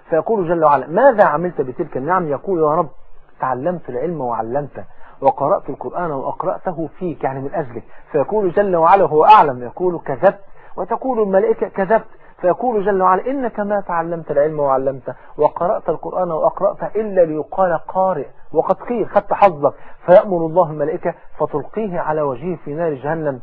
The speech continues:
ثم يؤتى بعد ذلك بالمجاهد ويؤتى بالمتصدق ويسأل. هو المولى عز وجل لم يكذبه في أصل العمل، هو قرأ قرآن فعلًا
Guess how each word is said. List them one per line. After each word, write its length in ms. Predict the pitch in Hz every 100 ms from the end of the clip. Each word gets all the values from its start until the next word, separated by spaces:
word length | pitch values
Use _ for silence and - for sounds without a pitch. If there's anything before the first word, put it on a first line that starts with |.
| - - -
ثم 220 | 240 247 214
يؤتى 280 | 226 202 190
بعد 240 | 185 160
ذلك 480 | 165 180 170 170 156 - -
بالمجاهد 600 | 143 196 180 147 185 165 160
ويؤتى 240 | 190 175
بالمتصدق 800 | 160 156 151 147 190 165 165 165
ويسأل. 540 | 185 254 - 196 147 - - -
هو 200 | 233 247
المولى 380 | 220 262 254 220
عز 140 | 226 190
وجل 300 | 233 220 262
لم 180 | 320 247
يكذبه 520 | 214 196 139 226 214
في 140 | 170 220
أصل 260 | 233 -
العمل، 340 | 175 214 214 196
هو 180 | 277
قرأ 420 | 269 - 269 285 254
قرآن 380 | - 214 247
فعلًا 480 | 202 226 214 202 170